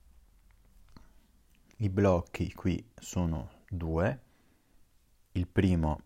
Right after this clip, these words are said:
che riguarda l'imputazione soggettiva in generale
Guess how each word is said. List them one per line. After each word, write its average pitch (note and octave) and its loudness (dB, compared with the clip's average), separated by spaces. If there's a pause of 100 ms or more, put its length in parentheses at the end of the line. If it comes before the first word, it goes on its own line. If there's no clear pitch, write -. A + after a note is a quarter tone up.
(140)
che E2+ -2
riguarda F2 0 (1500)
l'imputazione E2 -2
soggettiva D#2+ -6 (180)
in E2+ -6
generale E2+ -2